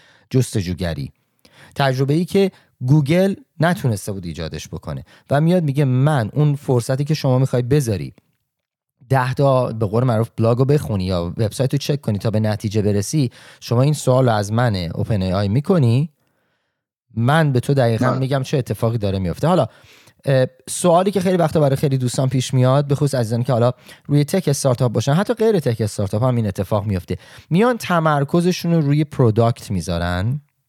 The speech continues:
Speaker 1: و این غلط ترین کاره، به خاطر اینکه پروداکت وظیفش انتقال ارزش یا راه حلی است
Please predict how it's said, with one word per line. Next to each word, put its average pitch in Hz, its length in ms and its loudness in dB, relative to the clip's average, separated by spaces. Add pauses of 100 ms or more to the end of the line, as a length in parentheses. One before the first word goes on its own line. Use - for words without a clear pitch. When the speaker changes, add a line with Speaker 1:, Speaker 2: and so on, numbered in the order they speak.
(480)
Speaker 1:
و 143 40 0
این 196 160 0 (160)
غلط 220 420 0
ترین 110 400 0
کاره، 82 260 -6
به 117 60 -4
خاطر 156 160 -2
اینکه 196 140 -2
پروداکت 147 600 0 (380)
وظیفش 151 840 0 (160)
انتقال 156 1000 2
ارزش 127 600 0
یا 127 120 4
راه 120 260 2
حلی 117 520 0
است - 320 -8